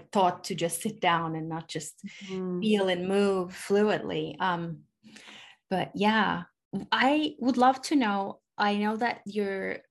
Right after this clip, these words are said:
Speaker 1: your work speaks a lot to the Akashic records, and it's almost to me like it's not so much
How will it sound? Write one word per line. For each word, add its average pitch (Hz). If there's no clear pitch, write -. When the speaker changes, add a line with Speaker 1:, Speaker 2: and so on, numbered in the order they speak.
Speaker 1:
your 196
work 214
speaks -
a 202
lot 185
to 202
the 185
Akashic -
records, 180
and 170
it's 247
almost 269
to 254
me 226
like 202
it's -
not 285
so 262
much 226